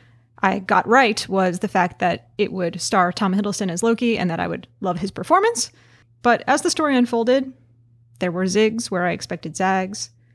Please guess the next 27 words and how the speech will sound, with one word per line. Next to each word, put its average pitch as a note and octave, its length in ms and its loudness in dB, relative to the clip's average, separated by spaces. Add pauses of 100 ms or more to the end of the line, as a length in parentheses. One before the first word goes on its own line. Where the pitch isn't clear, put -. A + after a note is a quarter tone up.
(400)
and A#3+ 100 2
all B3+ 160 4
sorts A3 240 0
of G3+ 80 -2
delightful F3+ 380 -4
surprises. - 640 -10 (800)
I A3+ 80 4
generally C4+ 400 4
found A3 480 2 (320)
this G3 240 -4 (160)
very A#3 320 2
effective, F3 560 -6 (720)
and G3 220 2
as G#3+ 160 2
Daniel A#3 320 4
said G3 240 0
previously F#3+ 400 0
when F3+ 140 -2
we F3+ 80 -2
discussed F3+ 460 -4
episode - 300 -8
four, A3 440 2 (440)
each D4+ 220 2
episode A#3+ 380 2
revealed F#3+ 340 0
something F3+ 340 -4
new - 240 -10